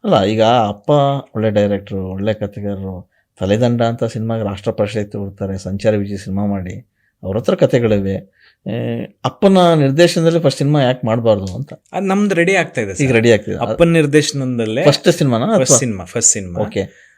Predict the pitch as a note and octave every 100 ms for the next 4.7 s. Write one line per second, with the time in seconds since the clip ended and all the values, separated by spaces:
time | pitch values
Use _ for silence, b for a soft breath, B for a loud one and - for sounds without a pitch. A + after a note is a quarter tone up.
0 | b B2+ D#3 E3+ F#3 G#3 F3 D#3 C#3+ C3
1 | A2 G2+ A2+ D#3 D#3+ D3+ D3+ D3 - C3
2 | B2+ A#2+ G2 G2 F#2 F#2 G2+ G#2 F#2 F2
3 | F2 F#2+ G2 G3+ - A2+ G#2 F#2+ - B2+
4 | B2+ B2+ B2+ D3 E3+ D#3+